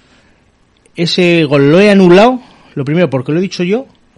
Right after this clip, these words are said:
y lo segundo porque, en ese caso, Iraizoz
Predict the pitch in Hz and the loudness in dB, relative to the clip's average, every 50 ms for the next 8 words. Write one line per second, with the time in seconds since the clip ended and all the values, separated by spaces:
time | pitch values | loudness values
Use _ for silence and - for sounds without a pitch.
0 | _ _ - - 131 131 127 - - 143 156 175 190 190 196 180 - - 143 135 | _ _ -12 -10 -8 -8 -6 -6 -6 -6 -4 -2 -2 -2 -4 -6 -4 -4 -4 -4
1 | 123 127 - 127 123 123 123 120 113 - _ _ _ _ _ _ _ _ _ _ | -4 -6 -6 -6 -6 -4 -4 -6 -8 -10 _ _ _ _ _ _ _ _ _ _
2 | _ - 113 110 - - - 139 - - 135 131 131 127 131 131 127 - - 208 | _ -20 -18 -18 -18 -12 -12 -12 -10 -8 -8 -8 -8 -8 -8 -8 -10 -6 -4 -4
3 | 220 214 - | -4 -4 -6